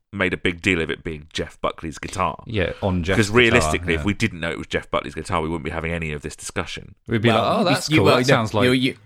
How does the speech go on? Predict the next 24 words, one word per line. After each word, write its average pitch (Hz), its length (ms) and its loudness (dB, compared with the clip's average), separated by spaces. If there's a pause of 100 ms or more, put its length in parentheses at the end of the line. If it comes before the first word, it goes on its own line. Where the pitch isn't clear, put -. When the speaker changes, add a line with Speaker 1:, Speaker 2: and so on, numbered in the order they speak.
(120)
Speaker 3:
you 127 160 4
would 143 140 6
be 139 80 4
saying 143 320 4
it's 123 140 0
a 127 40 2
clear 113 300 2
Jeff 90 240 -4
Buckley 104 260 -4
ripoff - 320 -12
still. - 280 -14
Speaker 1:
One 180 140 4
hundred 185 280 2
percent, - 260 2
Speaker 3:
That, 120 120 0
that, 151 40 0
Speaker 1:
yeah. 139 80 2
Speaker 3:
'cause 139 100 6
that 147 160 2
is 120 140 -6
un-, 110 240 0
that 117 160 0
is 107 200 -6
unquestionable. 95 920 -6